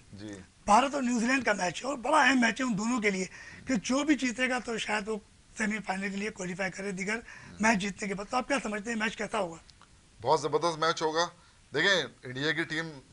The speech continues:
Speaker 1: ज-, हमसे हार ज़रूर गई है, लेकिन बहुत अच्छी टीम है टी ट्वेंटी की, इसमें कोई शक नहीं है। और न्यूजीलैंड जो है, न्यू-,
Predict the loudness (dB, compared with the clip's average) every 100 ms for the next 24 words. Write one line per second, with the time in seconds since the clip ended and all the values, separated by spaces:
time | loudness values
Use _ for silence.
0 | -20 -20 _ -14 -10 -8 -6 -6 0 2
1 | 6 6 4 -2 -2 -2 0 -2 -4 -8
2 | -20 -8 -4 -2 0 2 4 2 0 -2
3 | -4 -6 -8 -8 -6 -4 -6 -8 -8 -8
4 | -6 0 0 0 -2 -2 -10 -12 -16 -20
5 | -20 -6 4 6 6 2 -2 -10 -6 -2
6 | 2 4 4 4 6 8 10 8 4 -6
7 | -14 -12 -14 -14 -12 -12